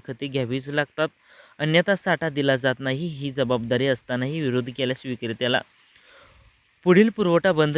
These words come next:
केला जातो. त्यामुळे कोणीही यावर उघडपणे बोलण्यास तयार नाही. ही दबावाची स्थिती व्यापारी वर्गात असंतोष निर्माण करीत आहे. शेतकऱ्यांची अडचण वेगळीच. शेतकऱ्यांना फक्त युरिया किंवा डीएपी खत हवे असते. त्यांना इतर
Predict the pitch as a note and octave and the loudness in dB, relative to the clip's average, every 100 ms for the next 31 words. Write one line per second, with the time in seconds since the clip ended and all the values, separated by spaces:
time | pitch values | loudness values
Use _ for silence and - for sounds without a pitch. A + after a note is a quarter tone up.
0 | D#3 D3+ C#3 C3 B2+ C#3+ F#3 - C3+ C3 | 0 2 4 2 0 -2 -8 -4 -4 -2
1 | C3+ E3 - C#3+ D3+ F#3+ F#3 E3 E3+ D3+ | -2 -2 -4 -4 -2 0 0 0 0 0
2 | C3+ C3+ C#3 D3+ C#3+ B2 A#2+ C3 - A2+ | -2 -2 -2 -4 -2 0 0 -2 -2 2
3 | A2+ A2+ A#2+ A2+ C3 D#3+ - - - _ | 4 4 2 0 -2 -6 -10 -20 -20 _
4 | - F#3 E3+ D#3 E3 F#3 - G3 - D#3+ | -6 2 4 4 4 2 -2 -10 -10 -12
5 | C#3+ F3 - _ C3 C#3 D3 D3 D#3+ C#3+ | -8 -8 -8 _ -2 0 0 0 0 0
6 | C3 D3 - C#3+ - C3 B2 C#3 D#3 A#2+ | 0 -4 -4 -6 -4 -4 -4 -6 -4 -2
7 | A2+ A2+ A2+ A#2 A2 G#2+ G#2 A2 B2 - | 0 -2 -2 -2 -2 0 0 -2 -4 -8
8 | _ _ _ - B2 - B2 B2 C3+ C#3 | _ _ _ -10 -8 -2 0 0 -2 -4
9 | A#2 C3 B2+ C3+ B2 C#3 - B2+ - B2+ | -4 -6 -4 -4 -2 -4 -6 -12 -10 -8
10 | C3 C3+ - C3+ D3 C3 B2 C3+ C3+ - | -6 -6 -8 -12 -6 -2 0 0 -2 -4
11 | _ _ - - _ E3 E3+ E3+ D3+ D3+ | _ _ -20 -20 _ -2 0 0 0 -2
12 | D3 D#3+ - D#3 D3 C3 C3 B2 - C3+ | -2 -6 -6 -8 -4 0 0 0 -6 -10
13 | - C3 C3 C3+ - _ _ - D3+ F#3 | -6 -4 -2 -4 -8 _ _ -6 -4 0